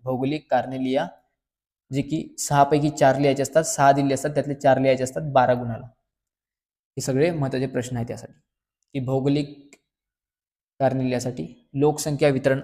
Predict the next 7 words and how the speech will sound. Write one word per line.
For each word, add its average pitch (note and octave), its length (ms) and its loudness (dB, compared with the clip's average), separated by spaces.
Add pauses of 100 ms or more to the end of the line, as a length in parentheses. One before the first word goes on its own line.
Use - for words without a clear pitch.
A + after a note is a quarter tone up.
(140)
असमान B2 400 -4 (140)
असते, D#3+ 420 -8 (600)
वाहतुकीच्या C#3+ 580 6
सोयींमुळे C3+ 520 2
लोकवस्तीत B2+ 500 -2
वाढ A#2 200 4 (560)
होत B2 100 -6